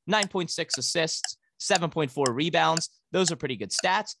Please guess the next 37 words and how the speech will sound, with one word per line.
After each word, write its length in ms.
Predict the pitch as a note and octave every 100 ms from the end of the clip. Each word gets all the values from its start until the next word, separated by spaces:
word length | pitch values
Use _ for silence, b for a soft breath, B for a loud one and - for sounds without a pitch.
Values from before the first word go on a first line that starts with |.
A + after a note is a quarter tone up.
| - - -
He 80 |
is 120 | C#3+ F3+
averaging 360 | F#3 F3 F3+
three 240 | F3 C3+ D3
point 200 | E3 D#3
three 160 | D#3+
turnovers 440 | D#3 D3+ D3+ C#3+ C3
a 40 |
game 360 | C#3 D3 E3 -
and 120 | A#2
only 200 | A#2+ A#2
twenty-two 440 | G2+ C#3 C#3+ C#3 C#3
point 240 | C#3 B2+
seven 300 | - B2+ G#2+ -
points. 340 | D3 E3+ - b b
His 120 | A#2+ G#2+
box 340 | C3+ D3+ -
minus 380 | B2+ D3+ D#3+ C#3+
is 100 | A#2
only 200 | B2+ G#2+
four 240 | - C#3
point 260 | B2+ C#3+ C3+
two. 300 | C#3 D#3 F3+ - _ _ _ -
His 160 | A#2+ -
true 300 | - D3+ D#3
game 240 | C3 C3 D3
score 340 | - D#3 D#3+
is 160 | B2 -
twenty-one 440 | A#2+ C3 B2+ C#3+
point 240 | D3+ D3+ C3+
two. 240 | D#3 E3
That's 240 | B2+ A2
a 200 | A2 F#2+ - _ _
Basketball 380 | B2 B2 - A2+
Reference 340 | A#2+ B2+ C3 B2+
stat. 300 | D3 C#3 - - - _ _ _ - -
It, 120 | A3+